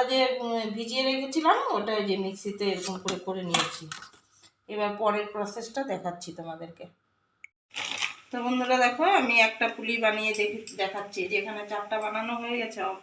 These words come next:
ক্যামেরাতে। আর গরম তেল বসিয়ে দিয়েছি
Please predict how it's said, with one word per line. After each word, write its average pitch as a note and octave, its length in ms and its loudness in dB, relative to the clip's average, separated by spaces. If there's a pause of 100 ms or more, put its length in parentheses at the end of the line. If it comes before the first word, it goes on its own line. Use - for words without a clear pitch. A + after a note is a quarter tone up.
ক্যামেরাতে। F#3+ 540 -8 (1160)
আর F3+ 120 0 (840)
গরম G#3+ 240 6 (100)
তেল G#3+ 160 4 (120)
বসিয়ে G3+ 360 -2
দিয়েছি G3+ 280 -4